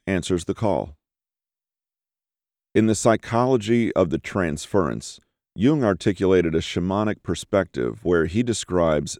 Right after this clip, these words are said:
therapist and patient as sharing a single soul between them that has the quality of a deceptive guide that embodies the Native American archetype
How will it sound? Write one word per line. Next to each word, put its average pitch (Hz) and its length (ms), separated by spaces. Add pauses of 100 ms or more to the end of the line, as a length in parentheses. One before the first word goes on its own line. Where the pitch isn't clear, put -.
therapist 113 600
and 76 140
patient 92 440 (560)
as 101 180
sharing 107 480
a 90 120
single 123 480
soul 107 280
between 107 460
them 71 240
that 82 140
has 87 300
the 76 100
quality 98 500
of 76 140
a 71 40
deceptive - 680
guide 113 400 (580)
that 107 140
embodies 107 640
the 95 100
Native 101 380
American 98 540
archetype 71 600